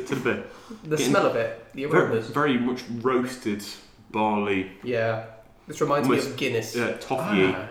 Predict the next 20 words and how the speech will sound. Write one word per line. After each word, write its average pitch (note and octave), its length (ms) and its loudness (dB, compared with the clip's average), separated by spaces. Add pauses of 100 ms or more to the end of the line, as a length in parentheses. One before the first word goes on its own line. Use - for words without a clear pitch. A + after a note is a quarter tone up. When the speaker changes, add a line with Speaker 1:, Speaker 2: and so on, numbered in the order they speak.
Speaker 3:
yeah. B2+ 80 -8
Speaker 1:
almost F#2 360 -4
as G2 120 -12
well. F#2+ 300 -4 (1300)
All - 540 -20
right, - 160 -10
it's - 120 -16
all G2+ 100 -6
in F#2 120 -2
the F2 80 -8
taste - 300 -10
though. C#3 140 -6 (3500)
Oh G2 140 -6
wow. E2+ 240 -2 (2000)
It G3+ 60 -6
Speaker 2:
Mm. C3 140 -2
Speaker 1:
definitely C3+ 360 -4
has A2+ 280 -6 (220)
that, F#2+ 440 -6 (320)
Speaker 2:
Ooh. B2 280 -6